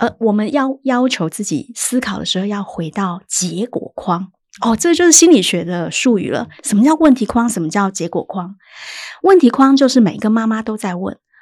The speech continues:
，“为什么我的孩子上不了建中？怎么办？我怎么样可以让他上建中？”那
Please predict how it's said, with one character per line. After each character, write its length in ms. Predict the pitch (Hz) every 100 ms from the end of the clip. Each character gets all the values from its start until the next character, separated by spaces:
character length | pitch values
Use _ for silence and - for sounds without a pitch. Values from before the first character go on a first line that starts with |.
| _ -
，“为 140 | 381
什 160 | 359 220
么 100 | 208 202
我 60 |
的 80 | 196
孩 200 | - 170
子 140 | 175
上 160 | 196 220
不 60 | 220
了 140 | -
建 240 | - 170 -
中？ 280 | 160 220 202 _ _ _ _ _ _
怎 140 | - 202
么 80 | 190
办？ 220 | 302 226
我 80 | 269
怎 120 | 226
么 60 |
样 100 | 226
可 120 | 233 214
以 20 |
让 160 | 208
他 40 | 196
上 200 | 208 180
建 220 | 190 160
中？” 260 | - 226 208 _ _ - - - - -
那 260 | 302 294